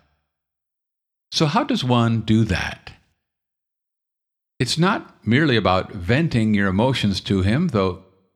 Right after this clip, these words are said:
that can be a good place to start, but to strengthen yourself in the Lord is to cherish the truth that he is your God. You belong to him,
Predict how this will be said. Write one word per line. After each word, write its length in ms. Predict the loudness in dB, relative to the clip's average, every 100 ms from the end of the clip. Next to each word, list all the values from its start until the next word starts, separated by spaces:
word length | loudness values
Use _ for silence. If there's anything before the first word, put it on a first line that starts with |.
| -12
that 140 | -10
can 120 | -4 0
be 80 |
a 60 | 0
good 200 | 0 -2
place 300 | -2 -2 -2
to 120 | -6
start, 560 | -10 -4 -2 0 -2 -8 -18 _ _
but 260 | -4 -4 -8 _ _ _ _ _ _
to 120 | -6 -4
strengthen 420 | 0 0 2 2
yourself 420 | 2 2 0 2
in 100 | 0
the 80 | 0
Lord 480 | 2 2 2 -2 -2
is 220 | -4 -4
to 120 | -6
cherish 640 | -6 -2 0 2 0 -2 -4
the 140 | -6
truth 540 | -2 0 2 0 -4
that 180 | -4 -4 -8 _
he 280 | -6 -4 -4
is 640 | -4 -2 -2 -2 -6 -12 -16
your 360 | -8 -2 -2
God. 380 | -2 -2 -2 -6 -12 _ _ _ _ _ _ _ _ _ _ -4
You 100 | -2
belong 360 | 0 2 2
to 100 | 2
him, 520 | 4 2 2 0 -4